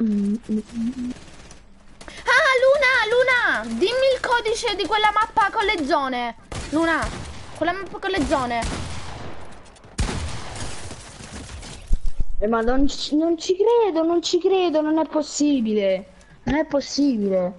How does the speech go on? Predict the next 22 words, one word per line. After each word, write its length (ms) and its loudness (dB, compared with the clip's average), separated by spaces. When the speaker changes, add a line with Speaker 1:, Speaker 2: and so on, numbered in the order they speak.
Speaker 1:
Questo 220 0
è 20 2
Speaker 2:
Allora 240 4
sono 180 0
Speaker 1:
fortissimo. 40 4
Speaker 2:
diventato 400 0
più 160 -8
forte? 560 -2
Speaker 1:
Sì, 360 -2
devo 260 0
ammetterlo. 840 -4
Ok. 240 -2
Speaker 2:
Oddio, 260 4
sei 140 2
qua! 300 2
Speaker 1:
Ok. 160 -2
Speaker 2:
Oh 160 0
Cristo, 340 -4
non 140 -4
ti 60 -6
avevo 160 -4
visto. 480 -2